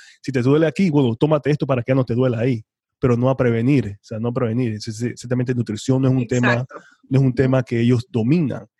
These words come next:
Speaker 1: Entonces, eso comprueba la teoría que yo acabo de decir. Así que es lo mismo que tú acabas de decir, lo de los doctores.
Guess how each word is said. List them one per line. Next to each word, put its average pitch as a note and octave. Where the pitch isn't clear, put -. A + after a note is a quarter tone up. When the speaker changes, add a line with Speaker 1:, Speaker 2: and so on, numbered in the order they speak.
Speaker 1:
Entonces, B2+
eso D3+
comprueba A#2+
la A2+
teoría A2
que G#2+
yo G#2+
acabo G#2
de D2
decir. C3
Así C3
que C#3
es C#3
lo C#3
mismo C#3
que B2
tú B2
acabas A2+
de G#2
decir, D3+
lo A2+
de G#2+
los G#2
doctores. G#2+